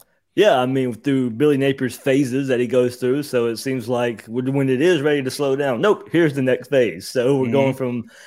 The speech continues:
Speaker 1: you know, now, uh, the, the spring practice phase, uh, coming up, coming off the identity phase, uh, for the team. Spring practice coming up. Uh, spring break is this week for the players. They'll come back in full force next week,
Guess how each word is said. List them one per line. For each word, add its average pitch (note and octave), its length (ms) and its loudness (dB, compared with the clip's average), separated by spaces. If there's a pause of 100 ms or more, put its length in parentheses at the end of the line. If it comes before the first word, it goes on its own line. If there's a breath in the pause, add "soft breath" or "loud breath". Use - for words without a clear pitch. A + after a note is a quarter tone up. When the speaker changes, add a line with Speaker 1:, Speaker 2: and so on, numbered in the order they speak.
Speaker 1:
you B2 100 -4
know, A#2 200 0
now, A#2+ 480 2
uh, A2 360 -4
the, G#2 300 -8
the A#2 80 -10
spring B2+ 240 -4
practice B2+ 380 -2
phase, G2+ 400 -4
uh, G2 140 -6
coming G#2 280 -8
up, G2+ 140 -8
coming A2+ 240 -4
off A2 100 -8
the A2 140 -4
identity A2+ 400 -2
phase, G#2+ 440 -4 (280 soft breath)
uh, A2 120 -4
for G#2+ 140 -12
the G#2 80 -8
team. A2+ 260 -4
Spring A#2 280 -6
practice A2+ 300 -4
coming A2 280 -2
up. A2+ 240 -2
Uh, F#2+ 540 -4 (140)
spring B2 720 -2
break C#3 260 2
is B2+ 100 -4
this C3 220 -4
week C#3 160 -2
for - 80 -8
the A2+ 100 -6
players. D3+ 460 4
They'll B2+ 160 4
come B2+ 240 0
back A#2 220 0
in A2 80 -16
full A2 180 -8
force G#2 320 -6
next - 240 -10
week, A2+ 300 -4